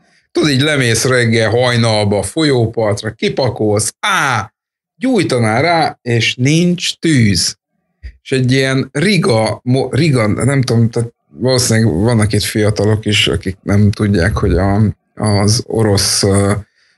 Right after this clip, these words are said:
ö, csúcs technológia eme-, remeke mi volt, de egy riga mopeddel, ö, voltam lent, és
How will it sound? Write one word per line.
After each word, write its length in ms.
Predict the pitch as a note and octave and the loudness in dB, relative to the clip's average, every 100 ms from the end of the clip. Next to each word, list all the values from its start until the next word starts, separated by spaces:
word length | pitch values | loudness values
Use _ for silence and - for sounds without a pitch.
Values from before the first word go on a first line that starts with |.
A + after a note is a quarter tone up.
| _ | _
ö, 260 | A2 G#2+ G#2+ | -2 0 2
csúcs 340 | A2+ A#2 - | 2 0 -2
technológia 880 | - F#2+ G#2 G2+ G2+ G2+ G#2 G2+ G2+ | -6 -2 0 2 2 2 2 2 0
eme-, 260 | - G#2 G#2 | 0 2 2
remeke 440 | A2 A2 G#2+ G#2 | 2 2 0 2
mi 140 | G#2 B2 | 2 4
volt, 420 | D#3 F3 D#3+ - | 4 2 -2 -2
de 100 | - | 0
egy 300 | B2 C3 D3+ | 0 2 2
riga 320 | F3+ D#3+ A2+ | 2 2 4
mopeddel, 1040 | G#2+ A#2 - G2 F#2+ G2+ G2 F#2 F#2+ D#2 C#2 _ _ - | 4 2 2 0 0 2 2 2 2 0 -4 _ _ -6
ö, 260 | G2 F#2 F#2+ | 0 0 2
voltam 540 | G#2+ G2+ F#2 F2 F2+ | 2 2 0 0 0
lent, 280 | C3 E3+ D#3 | 0 0 0
és 180 | A#2 | -2